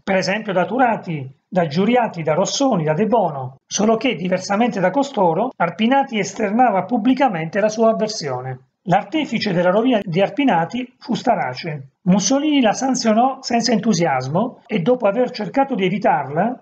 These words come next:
probabilmente soprattutto per scongiurare uno scandalo, ma tra il fedele Starace, segretario del P N F per di più, e il sottosegretario agli interni così poco in linea, per il duce la scelta era praticamente obbligata.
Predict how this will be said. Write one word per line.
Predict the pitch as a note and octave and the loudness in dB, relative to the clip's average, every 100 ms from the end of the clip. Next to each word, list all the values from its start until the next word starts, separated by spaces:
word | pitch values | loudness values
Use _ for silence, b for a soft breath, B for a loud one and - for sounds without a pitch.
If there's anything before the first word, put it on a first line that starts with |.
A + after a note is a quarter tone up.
| _ | _
probabilmente | - E3+ F#3 F3+ G3 B3 B3+ A#3 | -2 0 0 -2 -2 0 0 -4
soprattutto | G#3 G3 F3+ B3+ B3+ A3+ | -2 -2 0 0 0 -2
per | G3 | -2
scongiurare | - F#3+ D#3+ F3+ G#3+ | 0 0 2 2 2
uno | F3 | 0
scandalo, | F#3 - F#3+ D3 C#3 D3+ B3 - _ G3 | -4 -4 -4 -2 -2 -2 -4 -8 _ 0
ma | E3+ G3 F#3 E3+ | 2 2 0 -2
tra | F#3+ | -2
il | F3 | 0
fedele | - F#3+ C4 | 0 0 2
Starace, | B3 B3 A3 D3+ - D#3+ | 2 2 0 -2 -6 -6
segretario | C#3+ D#3+ F3 A3+ A3+ | -4 0 2 2 0
del | G3+ | -4
P | G#3 G#3+ | -2 0
N | G#3+ A#3 | 2 2
F | F#3 - C3 - _ | 0 -4 -6 -8 _
per | - E3 | -4 -2
di | E3 | -2
più, | E3+ F#3 C3 - _ _ _ | -2 -2 -2 -8 _ _ _
e | F3 | -4
il | E3+ | -2
sottosegretario | - G3+ G#3 - G3 G3 B3 A#3 | 0 0 0 -2 -2 0 0 0
agli | G#3+ | 0
interni | A3+ A3 B3 F#3+ D#3+ C#3+ | 0 2 2 2 -2 -4
così | - F#3 - | 0 0 2
poco | A3 G3+ G#3+ | 0 0 -2
in | A3+ | -2
linea, | F#3 D#3+ F3 A3+ - _ _ _ _ | 0 0 0 0 -6 _ _ _ _
per | - G#3+ | -4 0
il | A3+ | 2
duce | A3 C#4+ C4+ | 2 2 2
la | A#3+ | 0
scelta | C#4 - G#3 F3+ - F#3 | -2 -2 -2 -2 -2 0
era | F3+ | 2
praticamente | F#3+ A3+ C4 C4+ G#3 G3 G#3 | 2 0 0 0 0 -2 -2
obbligata. | F3+ F3 C3+ A#2+ - C3+ | 0 0 -2 -4 -4 -6